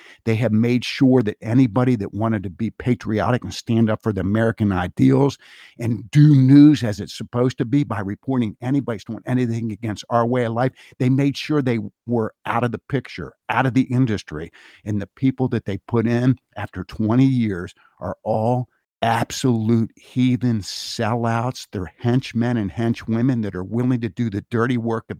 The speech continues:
stealing our country for the gravitas dictators that are paying them five or ten or fifteen times as much money in some cases as they could make doing any other kind of job. And we sit around and listen to these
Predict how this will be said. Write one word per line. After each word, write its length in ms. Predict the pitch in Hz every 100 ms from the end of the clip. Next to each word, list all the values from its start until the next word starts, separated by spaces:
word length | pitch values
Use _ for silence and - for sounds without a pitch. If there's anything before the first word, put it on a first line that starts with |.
| -
stealing 600 | - - 123 143 143 147
our 100 | 147
country 640 | - 123 110 101 92 104 _ _ _ _ -
for 80 | 113
the 80 |
gravitas 640 | 110 120 110 117 120 113 -
dictators 560 | 131 - 107 92 85 - - _
that 120 | 123
are 80 | 113
paying 460 | - - 139 139 135
them 220 | 104 92 _
five 400 | 135 123 110 98
or 100 | 90 -
ten 260 | - 127
or 100 | 101 87
fifteen 380 | 147 139 143 135
times 440 | - 131 131 113 117
as 140 | -
much 260 | 131 120 120
money 240 | 123 131
in 80 | 98
some 240 | - 95
cases 420 | - 101 92 120 - - -
as 180 | - 120
they 140 | - 127
could 180 | 139
make 260 | 117 127 -
doing 260 | 127 104 - -
any 240 | 143 160
other 200 | 135 120
kind 260 | - 123 113
of 80 | 104
job. 460 | 104 101 76 58 - _ _ _
And 180 | 95 104
we 140 | 156
sit 260 | 156 - 160
around 380 | 131 110 120 123
and 180 | 98 110
listen 360 | 127 - 123
to 80 | 107
these 360 | 101 110 107